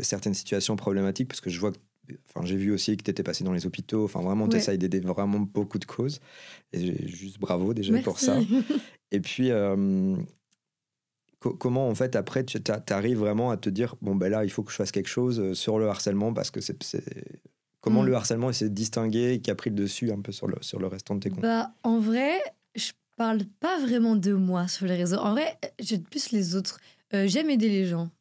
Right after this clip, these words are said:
Speaker 2: Euh, je, vraiment, c'est une, c'est une passion.
Speaker 1: Mhm.
Speaker 2: Je me dis, euh, tendre la main, ça coûte rien. Vraiment, dans la rue, dans,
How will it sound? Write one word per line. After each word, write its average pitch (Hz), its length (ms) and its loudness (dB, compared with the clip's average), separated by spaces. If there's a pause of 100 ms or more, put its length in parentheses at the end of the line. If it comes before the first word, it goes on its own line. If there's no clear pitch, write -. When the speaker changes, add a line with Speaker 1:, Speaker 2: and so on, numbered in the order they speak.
(160)
Speaker 2:
Euh, 170 380 0
je, - 160 -4 (320)
vraiment, 202 280 0
c'est 214 220 0
une, 190 280 2 (100)
c'est - 200 -2
une 196 100 2
passion. 233 460 0
Speaker 1:
Mhm. 208 100 0
Speaker 2:
Je 175 80 0
me 190 140 4
dis, 247 220 2
euh, 202 220 2
tendre 226 240 2
la 196 140 4
main, 233 300 2
ça - 120 -2
coûte 190 260 -6
rien. 180 240 0 (360)
Vraiment, 185 420 2
dans 170 100 0
la 170 140 0
rue, 196 360 2
dans, 175 260 0